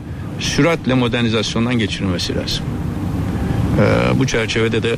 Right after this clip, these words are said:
elimizden geleni yapacağız. Aile Sosyal Politikalar Bakanlığımız da ailelerimizin, e, des-, nasıl destekleneceği konusunu çalışıyorlar. Burada psikolojik olarak onlara destek faaliyetinde bulunacak destek elemanlarımız da,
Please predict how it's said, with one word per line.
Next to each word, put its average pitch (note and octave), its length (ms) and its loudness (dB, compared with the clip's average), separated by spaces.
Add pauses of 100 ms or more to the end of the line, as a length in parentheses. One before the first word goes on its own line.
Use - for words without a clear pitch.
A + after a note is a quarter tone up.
(320)
elimizden A2+ 420 4
geleni G2+ 300 2
yapacağız. G2+ 540 -2 (120)
Aile A#2+ 220 2
Sosyal A#2 380 2
Politikalar A2+ 540 2
Bakanlığımız A2 640 2
da G#2 160 0
ailelerimizin, A2 760 0 (720)
e, - 40 4 (460)
des-, A2 240 -2 (160)
nasıl A#2 280 2
destekleneceği G#2 680 2
konusunu G2 540 0 (260)
çalışıyorlar. G2+ 640 2
Burada G2+ 280 2 (560)
psikolojik A2 480 2
olarak G2+ 280 2 (100)
onlara G#2 360 2
destek A2 360 -2
faaliyetinde F#2+ 800 2
bulunacak G2 400 2 (560)
destek A2+ 340 2
elemanlarımız G2+ 720 2
da, F2+ 140 2